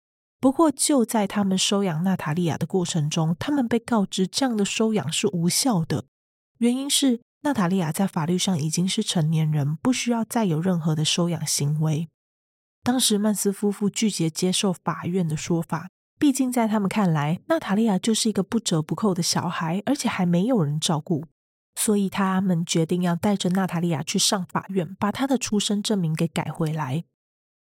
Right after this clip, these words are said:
二零一九年某一天，检察官指控迈克尔遗弃和忽视未成年人，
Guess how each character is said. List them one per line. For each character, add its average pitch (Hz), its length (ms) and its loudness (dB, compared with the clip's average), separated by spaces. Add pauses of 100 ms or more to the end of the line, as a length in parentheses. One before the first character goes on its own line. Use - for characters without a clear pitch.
(300)
二 311 180 4
零 214 160 2
一 226 80 0
九 202 220 2
年 160 160 4
某 156 200 2
一 175 80 0
天， 170 440 -2
检 214 120 2
察 220 160 -2
官 277 220 0
指 - 160 -2
控 196 180 0
迈 190 200 2
克 190 160 -2
尔 147 240 0
遗 151 260 -4
弃 - 420 -2
和 180 240 -2
忽 202 280 0
视 339 320 0
未 185 240 0
成 156 280 -2
年 165 220 0
人， 160 320 0